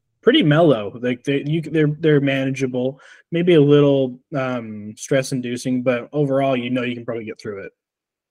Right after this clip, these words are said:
But then once you get to those boss fights, you're hitting peak frustration and stress in the game. Like, like, you're excited, you wanna beat it, uh, but when you lose,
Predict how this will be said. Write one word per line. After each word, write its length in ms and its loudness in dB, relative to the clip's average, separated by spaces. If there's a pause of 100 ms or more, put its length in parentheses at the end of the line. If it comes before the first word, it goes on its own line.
(300)
But 140 4
then 140 4
once 180 2
you 80 -2
get 200 0
to 120 -2
those 160 -4
boss 300 -4
fights, 280 -4 (260)
you're 140 4
hitting 240 2
peak 300 -10
frustration 640 -4
and 140 -8
stress 580 -4 (480)
in 180 6
the 80 0
game. 420 -6
Like, 220 2
like, 220 2
you're 160 2
excited, 340 0
you 80 4
wanna 200 2
beat 240 -2
it, 120 -4 (320)
uh, 60 -6
but 160 0
when 160 0
you 160 0
lose, 680 0